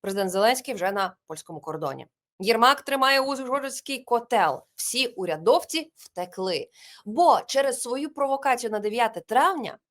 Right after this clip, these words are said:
нібито всі наші бояться ударів возмездія від росіян. Принаймні так передає найбрехливіше пропагандистське радіо.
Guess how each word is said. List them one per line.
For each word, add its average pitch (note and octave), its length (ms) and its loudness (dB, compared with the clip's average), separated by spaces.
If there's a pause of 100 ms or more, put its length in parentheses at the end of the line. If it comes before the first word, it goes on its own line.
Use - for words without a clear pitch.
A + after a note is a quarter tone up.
нібито A#3+ 460 -4
всі A3 360 -6
наші G3+ 560 -4 (220)
бояться A3 720 2
ударів G3+ 420 4
возмездія G#3 800 0
від G3+ 220 -6
росіян. G3 580 -2 (340)
Принаймні E4+ 320 -2
так - 200 -10
передає A3 480 -2 (340)
найбрехливіше C4+ 1080 0
пропагандистське E3 800 -10 (140)
радіо. C3+ 400 -8